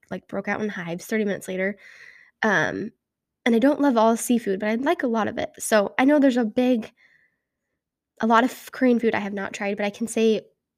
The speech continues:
that overwhelmingly <laughs> I like Korean food, which is a big, which is a big relief because, you know,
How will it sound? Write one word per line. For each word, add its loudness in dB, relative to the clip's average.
that -2
overwhelmingly 0
<laughs> -20
I -2
like 2
Korean -4
food, -6
which -14
is -8
a -2
big, -2
which -2
is -2
a 0
big 2
relief 2
because, -4
you -4
know, -8